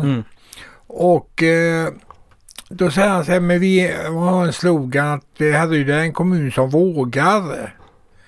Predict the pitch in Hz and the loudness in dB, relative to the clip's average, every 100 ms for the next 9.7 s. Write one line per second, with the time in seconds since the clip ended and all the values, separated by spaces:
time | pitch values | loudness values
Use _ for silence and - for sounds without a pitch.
0 | - - - - - - - - - 170 | -20 -20 -20 -20 -20 -20 -20 -10 -2 -2
1 | - - 160 160 170 - 180 135 127 202 | -2 -6 -2 0 0 2 2 0 -2 0
2 | 208 165 156 160 160 151 - 180 156 143 | 2 2 0 0 0 -2 0 0 0 0
3 | 156 156 151 139 165 175 170 - 156 131 | -2 -2 -6 -4 -2 0 -2 -2 -4 -2
4 | - 156 - 151 151 151 131 190 196 147 | -4 -4 0 2 2 0 -2 -2 -2 -4
5 | - 139 135 139 180 196 165 - - - | 0 0 0 0 0 0 -4 -10 -20 -20
6 | - _ - 160 180 160 - 175 131 - | -20 _ -2 0 2 2 0 -2 -2 -4
7 | 139 131 123 - 139 143 151 160 156 131 | -2 -2 -2 -4 -4 -4 -4 -2 0 -2
8 | 117 - 170 151 147 143 - 180 180 139 | -6 -2 0 0 0 -2 -2 -2 0 -2
9 | 143 147 147 147 147 151 | -2 -2 -2 -2 -2 -2